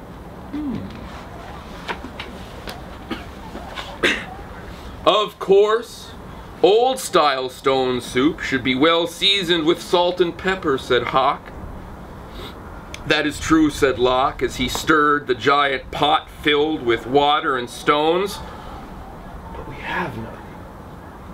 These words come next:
"I have some salt and pepper," said the scholar, his eyes big with curiosity.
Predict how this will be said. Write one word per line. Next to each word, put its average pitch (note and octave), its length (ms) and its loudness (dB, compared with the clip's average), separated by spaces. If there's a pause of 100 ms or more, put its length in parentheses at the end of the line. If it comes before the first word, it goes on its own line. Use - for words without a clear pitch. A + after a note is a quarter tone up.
(400)
"I E3 200 6
have - 160 2
some E3+ 180 2
salt F3 400 6
and D3+ 160 0
pepper," A3+ 460 4 (360)
said F#2+ 240 0
the F2+ 80 -4
scholar, A2 600 4
his B2 220 2
eyes B2 520 2
big C3 280 4
with A#2 200 0
curiosity. B2 880 4